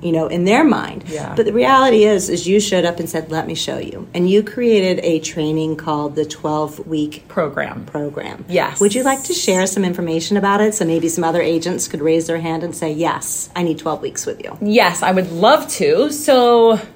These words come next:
Speaker 2: you, you hit the nail on the head. Thank you so much for ha-, having me again.
Speaker 1: <laughs>
Speaker 2: Um,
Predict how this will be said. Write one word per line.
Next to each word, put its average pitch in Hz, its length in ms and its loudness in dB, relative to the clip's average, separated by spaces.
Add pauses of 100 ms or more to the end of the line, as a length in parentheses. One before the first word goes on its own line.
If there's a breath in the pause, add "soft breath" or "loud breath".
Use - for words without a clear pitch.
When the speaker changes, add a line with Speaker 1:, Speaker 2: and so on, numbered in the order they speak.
(240)
Speaker 2:
you, 240 160 4
you 208 240 4
hit 208 260 2
the 214 80 2
nail 185 180 2
on 170 120 0
the 165 80 0
head. 151 320 -4
Thank 156 160 -8
you 185 60 -6
so 185 160 -8
much 196 180 -6
for - 80 -8
ha-, 269 240 -6
having 240 380 2
me 196 100 4
again. 233 760 2
Speaker 1:
<laughs> - 60 -18
Speaker 2:
Um, 202 600 4